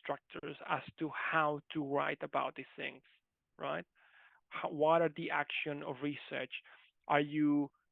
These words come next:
classifying a topic? Are you describing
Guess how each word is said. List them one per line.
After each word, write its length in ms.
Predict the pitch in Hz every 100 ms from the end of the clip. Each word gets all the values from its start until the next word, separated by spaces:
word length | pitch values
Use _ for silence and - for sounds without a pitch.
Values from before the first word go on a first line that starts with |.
| _
classifying 640 | - 135 - 160 180 170 170
a 60 |
topic? 460 | - 170 - 170 160 -
Are 80 | 143
you 120 | 135
describing 680 | 143 135 - 151 147 156 156